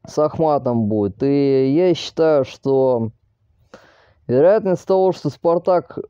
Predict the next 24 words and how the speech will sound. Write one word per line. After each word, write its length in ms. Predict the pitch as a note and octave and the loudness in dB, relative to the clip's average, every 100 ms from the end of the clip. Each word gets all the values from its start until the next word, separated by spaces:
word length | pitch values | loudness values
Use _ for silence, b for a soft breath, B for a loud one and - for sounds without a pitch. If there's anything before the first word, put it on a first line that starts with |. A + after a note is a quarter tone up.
| _ | _
сни-, 340 | - - E3+ E3 A#2+ | -14 -4 -4 -4 -6
опустится 540 | - C#3+ E3 F3 - - | -6 -4 -2 -2 -4 -6
со 100 | D3+ | -6
второго 380 | - D#3+ E3 | -2 0 0
места 300 | E3 D#3+ D3+ | 0 -2 -2
на 160 | D#3+ D#3+ | -4 -2
третье, 520 | F3+ E3 D3 A#2+ G#2 - | 0 0 0 0 -2 -4
она 380 | - C#3 D#3+ D#3 | -6 -2 -2 0
очень 640 | D3+ D3 - B2+ A#2+ A2 | 0 -2 -4 -4 -2 -2
даже 580 | A#2 A#2+ G#2+ G#2+ G#2 G2 - _ b b b b b _ - | 0 0 0 -2 -2 -6 -14 _ b b b b b _ -4
реальна, 560 | A2+ B2+ B2 G#2+ G2+ | 0 2 2 0 -2
потому 440 | G2+ - C3+ D3+ D#3+ | -4 -4 -2 0 -4
что 640 | - D#3+ D#3 D3 C#3+ - - | -4 0 2 2 0 -4 -8
Ахмат — 640 | B2 C3+ - F3+ G#3 F3 D3+ | -6 -4 -2 -2 0 -2 -2
это 260 | D#3 D#3+ | -2 -2
не 160 | D3+ D3+ | -2 -2
просто 480 | - F#3 G3 - B2+ | -2 0 0 -2 -2
там 200 | B2+ A#2 | -2 0
мальчики 440 | B2 A#2+ A2 - | -2 -2 -4 -4
для 200 | G#2+ A2 | -2 -2
битья, 440 | G2+ A2+ - A2 | -2 -4 -2 -2
а 40 | G#2 | -2
«Спартак» 600 | - C#3 D3 F3+ F3 - | -2 -4 -2 -2 -4 -4
уже 480 | A#2 C#3+ D#3 D3+ | -6 -2 0 0